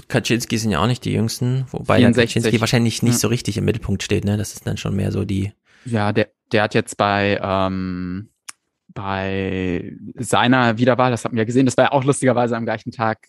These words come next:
Speaker 2: äh, wo
Speaker 1: Mhm.
Speaker 2: Tusk, äh, zurückgekommen ist, hat Kaczynski eigentlich dann auch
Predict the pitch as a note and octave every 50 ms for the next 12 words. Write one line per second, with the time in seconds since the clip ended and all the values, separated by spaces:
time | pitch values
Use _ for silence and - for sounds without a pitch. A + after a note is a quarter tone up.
0 | _ - G#2+ G#2 G#2 G#2 A#2+ A2+ G2+ G#2 G#2+ G#2+ G#2+ - - B2+ - - - -
1 | - - A#2+ A2 G#2+ G#2 G#2 G#2 - _ - - A2 A2+ - C3+ - - B2 B2
2 | A#2+ G#2+ B2 B2 - - - - - - - _ - - A#2 A#2 A2+ - - -
3 | A2 G#2+ G#2+ - - G#2 G#2 G#2+ - - G#2 F#2+ - F#2 F#2 - -